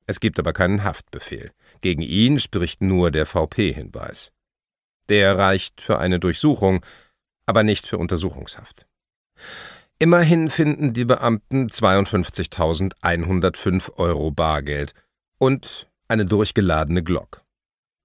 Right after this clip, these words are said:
Insgesamt stellt die Polizei fünf scharfe Waffen sicher. Durchaus denkbar, dass die Großfamilie immer noch mit einem Angriff der verfeindeten Omarates rechnet. Obwohl die drei Remos und ihr Freund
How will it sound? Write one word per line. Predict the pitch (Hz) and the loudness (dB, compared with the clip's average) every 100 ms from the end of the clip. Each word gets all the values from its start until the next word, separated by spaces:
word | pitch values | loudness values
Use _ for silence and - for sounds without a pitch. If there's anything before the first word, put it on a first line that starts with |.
| - | -6
Insgesamt | 101 101 87 87 | -4 0 0 0
stellt | - 90 78 | 0 -2 -2
die | 73 | -6
Polizei | - 76 71 80 76 | -6 -6 -4 -4 -2
fünf | - 87 - | -2 -2 -4
scharfe | - 87 - 76 | 0 0 0 -2
Waffen | 80 - | -4 -4
sicher. | 82 82 87 78 - - - _ _ - | -6 0 0 0 -6 -20 -20 _ _ -4
Durchaus | 95 - 78 - | -2 -2 -6 0
denkbar, | 90 80 - 80 92 | 0 0 0 0 2
dass | 82 | -2
die | - 80 | -6 -4
Großfamilie | 82 90 - 87 85 82 82 | -2 -2 0 0 0 0 -2
immer | - 131 98 | 0 2 2
noch | 85 80 | 2 -2
mit | 85 | -4
einem | 69 82 78 | -4 -4 -4
Angriff | - 92 85 82 - | -2 -2 -2 -2 -4
der | - 76 | -4 -2
verfeindeten | 92 80 95 82 80 - 85 | -2 -2 0 0 -2 -4 -4
Omarates | - 85 67 62 - - - | -2 -2 -2 -6 -10 -10 -10
rechnet. | - - - - _ _ _ _ _ _ _ _ _ _ _ _ _ _ - | -10 -14 -18 -20 _ _ _ _ _ _ _ _ _ _ _ _ _ _ -2
Obwohl | 92 104 170 | 0 2 4
die | 170 147 | 4 0
drei | 95 92 | 2 2
Remos | 87 90 113 151 - | 4 4 4 2 0
und | - 143 120 - | 0 2 2 0
ihr | 90 | -2
Freund | - 80 80 101 117 - | -2 0 2 2 0 -6